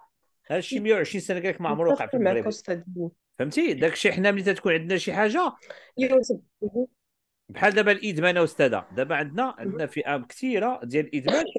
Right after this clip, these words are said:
Speaker 1: <coughs> مجموعة ديال المراكز اللي مفتوحين ديال
Speaker 2: مهم.
Speaker 1: الإدمان، مراكز ديالهم الدولة، يعني، واللي تيرافقوا، تيواكبوا شباب، تيوافقوا كاع أي مدمن،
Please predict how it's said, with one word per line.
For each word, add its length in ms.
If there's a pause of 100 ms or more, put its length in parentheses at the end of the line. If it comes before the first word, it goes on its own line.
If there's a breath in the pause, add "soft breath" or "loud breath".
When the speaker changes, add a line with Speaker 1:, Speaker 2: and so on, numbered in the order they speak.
Speaker 1:
<coughs> 200
مجموعة 320
ديال 200
المراكز 480
اللي 140
مفتوحين 400
ديال 180
Speaker 2:
مهم. 100
Speaker 1:
الإدمان، 220 (580)
مراكز 420
ديالهم 340
الدولة، 520
يعني، 380
واللي 640
تيرافقوا، 720
تيواكبوا 480
شباب، 440
تيوافقوا 380
كاع 160
أي 220
مدمن، 420